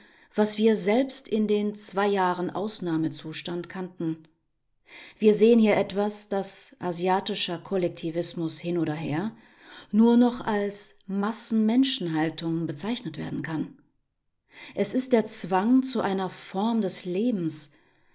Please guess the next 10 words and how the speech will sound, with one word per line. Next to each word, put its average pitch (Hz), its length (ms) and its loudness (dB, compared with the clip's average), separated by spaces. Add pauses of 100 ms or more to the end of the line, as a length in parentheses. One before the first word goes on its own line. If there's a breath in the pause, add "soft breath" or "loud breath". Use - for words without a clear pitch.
(180 soft breath)
das 185 400 0
nicht 180 280 -6
mehr 156 520 0
als 156 360 -8
Leben 175 460 0
bezeichnet 165 540 -8
werden 165 240 -6
kann. 160 420 -6 (920)
Isolation, 175 840 -2 (280 loud breath)
Separierung 190 920 0